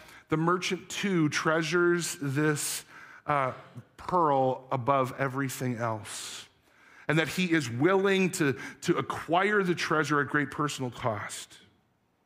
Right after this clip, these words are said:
Yes, Jesus teaches again that all who are true citizens of his kingdom will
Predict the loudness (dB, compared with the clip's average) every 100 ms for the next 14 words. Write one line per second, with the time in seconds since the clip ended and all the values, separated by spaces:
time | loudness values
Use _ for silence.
0 | _ _ _ _ _ _ _ _ _ _
1 | 0 0 -2 -8 -8 -10 -8 -4 -2 -2
2 | -4 -6 -4 -4 0 0 0 -4 -2 0
3 | 0 -2 -10 -16 _ _ _ _ -20 _
4 | -6 -6 0 2 2 2 0 0 0 -4
5 | -4 -4 -4 -4 -4 -4 -6 -6 -10 -8
6 | -8 -8 -6 -2 0 0 -2 -6 -14 -14
7 | 0 2 4 2